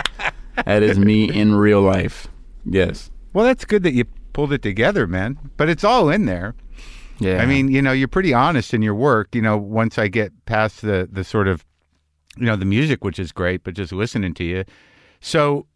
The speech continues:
Speaker 2: it was, it was, uh, 'cause you worked with Mac Miller a bit, right?
Speaker 1: Yeah.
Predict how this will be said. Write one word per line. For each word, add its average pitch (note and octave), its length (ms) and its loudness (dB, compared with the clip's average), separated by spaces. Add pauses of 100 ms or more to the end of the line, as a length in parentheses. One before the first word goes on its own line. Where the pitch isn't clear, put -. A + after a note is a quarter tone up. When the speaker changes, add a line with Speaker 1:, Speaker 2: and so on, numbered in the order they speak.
(100)
Speaker 2:
it C#3 120 0
was, C3+ 320 2
it C3+ 140 2
was, B2+ 200 2
uh, A#2+ 300 2
'cause D3+ 180 0
you G#3+ 80 2
worked F#3 220 2
with B2+ 100 -2
Mac G#2 240 2
Miller G2 300 0
a E2+ 40 -4
bit, F2 300 -2
right? G2+ 300 -2 (320)
Speaker 1:
Yeah. C#3 380 0